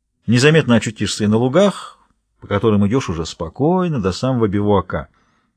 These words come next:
Другие охотники также вернулись и также с пустыми руками, как то обыкновенно случалось для нас в Наньшане. Причина таких неудач объяснялась малым количеством зверей в тамошних горах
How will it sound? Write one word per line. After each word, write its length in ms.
Другие 420
охотники 420
также 360
вернулись 580
и 60
также 340
с 60
пустыми 320
руками, 480
как 160
то 120
обыкновенно 460
случалось 460
для 140
нас 140
в 40
Наньшане. 520
Причина 420
таких 320
неудач 460
объяснялась 720
малым 420
количеством 560
зверей 320
в 60
тамошних 440
горах 440